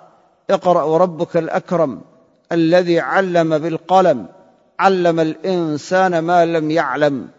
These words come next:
Suuraddoo dhanna ma soo wada degina, inta hore ayaa soo degtay markii ugu horraysay. Marka waxay tilmaamaysaa sharafta cilmiga. Oo waxa markaa lagu bilaabay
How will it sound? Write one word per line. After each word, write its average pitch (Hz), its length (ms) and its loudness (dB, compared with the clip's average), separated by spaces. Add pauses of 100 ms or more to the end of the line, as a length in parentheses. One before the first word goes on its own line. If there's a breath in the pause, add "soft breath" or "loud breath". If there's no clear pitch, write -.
(560)
Suuraddoo 220 460 2
dhanna 202 300 0
ma 226 140 -2
soo 220 220 2
wada 196 200 0
degina, 202 420 -2
inta 208 200 -2
hore 190 200 4
ayaa 185 300 2
soo 202 220 -2
degtay 180 340 -2
markii 180 280 -6
ugu 165 180 -4
horraysay. 135 560 -6 (640)
Marka 175 200 -2
waxay 190 220 2
tilmaamaysaa 214 640 -2
sharafta 208 460 -2
cilmiga. 147 440 -2 (760)
Oo 208 120 4
waxa 226 200 4
markaa 208 560 4
lagu 214 240 2
bilaabay 180 520 4